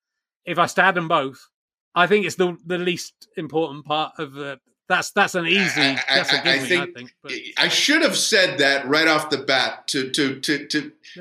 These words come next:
Speaker 2: to make you
Speaker 1: <laughs>
Speaker 2: feel very comfortable about what has happened through.
Speaker 1: Made me feel
Speaker 2: In fact,
Speaker 1: better.
Speaker 2: that's probably a good answer.
Speaker 1: Yeah.
Speaker 2: I'll say,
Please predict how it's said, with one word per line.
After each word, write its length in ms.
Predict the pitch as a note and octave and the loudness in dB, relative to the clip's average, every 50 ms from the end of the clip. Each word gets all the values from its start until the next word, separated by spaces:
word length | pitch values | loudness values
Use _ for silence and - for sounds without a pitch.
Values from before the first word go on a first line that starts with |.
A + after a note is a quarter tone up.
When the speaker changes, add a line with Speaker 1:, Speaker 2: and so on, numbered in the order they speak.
| F3+ F#3 | -4 -2
Speaker 2:
to 80 | F3+ - | 0 2
make 280 | A3+ A3 - G3 G3+ G#3 | 2 2 2 2 2 0
you 120 | A3 A#3 | 0 0
Speaker 1:
<laughs> 140 | - G3 G3 | 0 0 2
Speaker 2:
feel 260 | F3+ E3+ D#3+ D3 - | 2 2 2 2 0
very 300 | - B2+ D3+ D3+ D3 C#3+ C#3 | 0 0 2 4 4 2 2
comfortable 560 | C#3+ - D#3 D3 - - D3 C#3 D3 D3+ D3+ | 0 -2 -2 -2 0 0 0 0 2 0 0
about 300 | D3+ D3 D#3 D3+ D#3+ D#3 | 2 0 0 0 2 2
what 140 | D#3 D#3+ D#3+ | 2 2 2
has 220 | E3+ D#3 D3+ D#3 - | 2 0 0 0 0
happened 400 | E3+ D3+ D3+ - D#3 C#3+ C#3 - | 0 -2 -2 -2 -4 -6 -4 -2
through. 120 | A3+ B3+ | 2 2
Speaker 1:
Made 100 | B3 A3+ A#3 | 2 4 2
me 80 | A3 | 0
feel 180 | F#3+ - - G3 | -2 0 0 -2
Speaker 2:
In 60 | G#3 | 0
fact, 240 | G3 - D4 D4 C#4+ | 2 2 2 2 2
Speaker 1:
better. 80 | - C4 | 2 -2
Speaker 2:
that's 100 | - - - | -2 -2 0
probably 420 | C4+ C#4 D4 D4+ C4+ G#3+ A#3 A3+ | 0 0 2 2 0 0 2 0
a 60 | G#3+ G#3+ | 0 0
good 160 | A3 B3 B3 | 0 -2 0
answer. 180 | B3+ D#4 E4 A3 | 0 0 0 2
Speaker 1:
Yeah. 260 | D#3+ D3+ C3+ B2 C3 _ _ _ _ _ _ _ _ - | 2 0 0 -2 -6 _ _ _ _ _ _ _ _ -4
Speaker 2:
I'll 140 | D#3 F3+ G3 | -2 -2 -2
say, 400 | - - G#3+ G3 F#3+ F#3+ - | 0 0 2 0 0 -2 -6